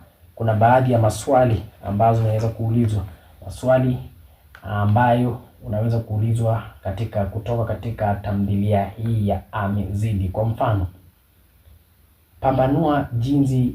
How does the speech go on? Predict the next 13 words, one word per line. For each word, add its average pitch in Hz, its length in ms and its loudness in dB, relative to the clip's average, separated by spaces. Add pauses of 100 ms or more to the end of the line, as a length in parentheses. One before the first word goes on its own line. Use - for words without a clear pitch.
maudhui 120 680 4
yafuatayo 117 720 -2 (640)
yanavyodhihirika 120 1160 0
katika 117 380 -4
tamthilia 107 680 0
ya 107 260 -2
Amezidi 107 800 0 (260)
ya 107 220 -4
S - 300 -8
A 104 80 -2
Mohamed, 98 640 -4 (120)
alama 110 340 -4
ishirini. 110 520 -2